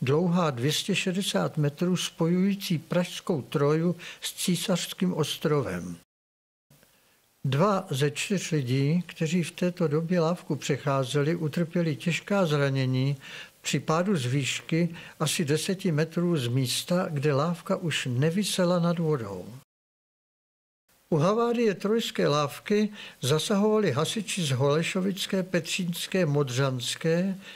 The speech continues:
Strašnické a Smíchovské stanice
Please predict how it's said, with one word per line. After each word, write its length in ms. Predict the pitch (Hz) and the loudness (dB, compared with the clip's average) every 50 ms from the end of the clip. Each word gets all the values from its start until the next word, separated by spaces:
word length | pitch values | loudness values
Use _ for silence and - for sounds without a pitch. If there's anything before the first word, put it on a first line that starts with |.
| - | -10
Strašnické 1400 | - - - - - - 151 151 151 139 - - - 180 175 170 175 - - - - 180 180 180 190 196 196 190 - - - - - - | -6 -4 -4 -2 -2 0 2 2 2 0 -2 -2 0 0 0 0 0 -4 -6 -2 0 2 2 2 2 0 -4 -6 -10 -14 -20 -16 -4 -2
a 80 | 156 | 0
Smíchovské 880 | 143 - - 151 143 156 180 170 - - 220 196 - - - - 220 196 | 0 0 0 0 2 2 2 2 2 0 -2 -2 -2 -4 -2 0 0 0
stanice 840 | 165 - - - 165 147 147 151 139 - - - 147 131 147 175 | 0 -2 -2 0 0 0 0 -2 -4 -6 -4 -2 0 0 0 0